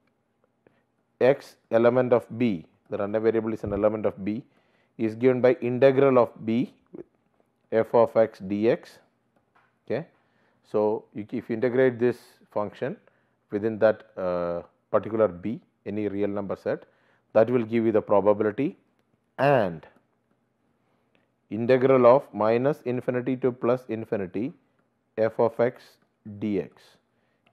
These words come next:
is equal to one. If you integrate it across the entire set of real numbers, this is equivalent, equivalent to say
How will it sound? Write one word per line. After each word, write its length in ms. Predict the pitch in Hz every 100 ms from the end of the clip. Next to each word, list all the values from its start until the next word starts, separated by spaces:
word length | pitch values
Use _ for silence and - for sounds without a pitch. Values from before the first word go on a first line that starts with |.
| -
is 140 | 92
equal 280 | 95 110 104
to 80 | 110
one. 280 | 98 85 - _ _ _ _
If 60 |
you 60 | 113
integrate 420 | 110 127 135 131
it 140 | 120 -
across 420 | 104 131 147 156
the 80 | 135
entire 480 | 123 117 151 156 143
set 200 | - 127
of 160 | 127 -
real 160 | 110
numbers, 480 | 101 90 87 127 - _ _ _ _ _
this 180 | 104 -
is 240 | 120 123 _ _ _ -
equivalent, 760 | 123 120 - 139 110 101 101 104 _ _ _ _ _ _ _ _ _ _ _ _ _ _ _ _ _ _ _ _
equivalent 460 | 113 107 110 113 - -
to 240 | 101 101 - _ _
say 540 | _ - 107 98 95